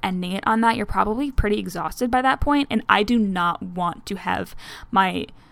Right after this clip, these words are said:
senses assaulted by loud live music. I love live music, I love concerts, but it's not, like, what I wanna do at the end of a long, tiring interaction with other people.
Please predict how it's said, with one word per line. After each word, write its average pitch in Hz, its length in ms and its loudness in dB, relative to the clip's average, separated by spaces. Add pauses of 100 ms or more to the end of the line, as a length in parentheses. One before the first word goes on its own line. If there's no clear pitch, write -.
senses 190 840 -2
assaulted 180 840 0
by 165 600 0
loud 101 400 0
live 98 300 -2
music. - 380 -6
I 202 140 6
love 185 280 0
live 220 240 4
music, 254 360 0
I 202 100 2
love 180 280 -2
concerts, 185 560 0 (380)
but 214 140 4
it's - 180 -2
not, 196 240 2
like, 190 180 -2
what 185 160 0
I 180 80 0
wanna 175 260 -6
do 175 220 -4
at 160 120 -8
the - 160 -8
end 165 260 -4
of - 100 -8
a 160 80 -4
long, 160 360 -4
tiring 143 720 -6 (320)
interaction 175 460 0
with 123 80 -4
other - 180 -2
people. - 440 -4